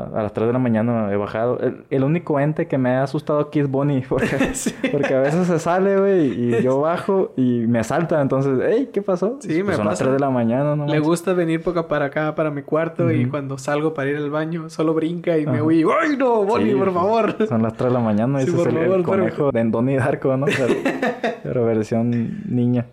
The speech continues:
Speaker 1: Este, fíjate que vamos a ir en una línea pensando en que sí existen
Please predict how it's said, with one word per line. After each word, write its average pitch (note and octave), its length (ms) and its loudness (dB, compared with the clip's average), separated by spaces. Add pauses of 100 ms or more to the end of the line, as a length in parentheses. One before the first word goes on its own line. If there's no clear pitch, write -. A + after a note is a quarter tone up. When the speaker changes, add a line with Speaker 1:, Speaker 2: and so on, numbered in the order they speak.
Speaker 1:
Este, A2+ 1000 0 (300)
fíjate D#3 340 -2
que A2+ 400 0 (120)
vamos E3 300 -2
a F3 160 -2 (300)
ir C#3 180 0
en D#3+ 100 0
una E3 180 0
línea E3+ 400 0 (580)
pensando A#2+ 300 0
en D3 60 -2
que C3+ 100 -2
sí C#3 120 -4
existen A#2 480 -8